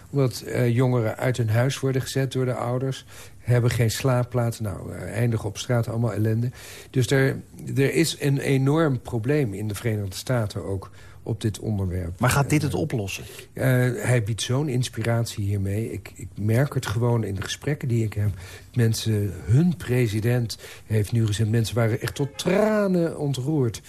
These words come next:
Speaker 1: eh, toen hij dat, eh, op een prachtige manier naar voren bracht. Zei van, "Ja, ik zit met mijn dochters aan tafel en die hebben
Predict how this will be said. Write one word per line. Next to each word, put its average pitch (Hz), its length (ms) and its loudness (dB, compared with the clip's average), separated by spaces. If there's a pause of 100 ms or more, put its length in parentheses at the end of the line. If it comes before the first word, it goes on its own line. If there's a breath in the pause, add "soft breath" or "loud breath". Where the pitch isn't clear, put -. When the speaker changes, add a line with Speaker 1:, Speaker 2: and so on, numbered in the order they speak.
(300 loud breath)
Speaker 1:
eh, - 140 -6
toen 117 260 0
hij 120 160 4
dat, 113 360 -2
eh, 110 60 -2 (260)
op - 160 -8
een 101 180 -2
prachtige 170 460 -2
manier 123 200 2
naar 98 140 0
voren 170 300 -4
bracht. 117 280 -4
Zei 110 320 0 (320 loud breath)
van, 113 280 0
"Ja, 123 140 4
ik 107 140 -2
zit 131 200 0
met 110 160 0
mijn 107 140 2
dochters 120 420 0
aan 101 140 -2
tafel 113 580 0
en 107 140 -2
die 107 180 2
hebben 104 300 0